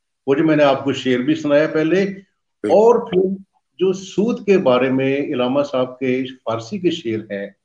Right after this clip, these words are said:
Speaker 1: वो मैं दो सुनाता हूँ आपको कि "ई बनूक ई फिक्रे चालाक यहूद, नूरे हक और सीनाए आदम रबूत।"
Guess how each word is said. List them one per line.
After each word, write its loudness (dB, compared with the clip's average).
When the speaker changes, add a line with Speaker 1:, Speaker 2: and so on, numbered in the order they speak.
Speaker 1:
वो -10
मैं -4
दो -2
सुनाता -6
हूँ 0
आपको -4
कि -6
"ई 2
बनूक 2
ई 0
फिक्रे 2
चालाक 2
यहूद, -6
नूरे 6
हक 0
और 0
सीनाए 2
आदम 2
रबूत।" 0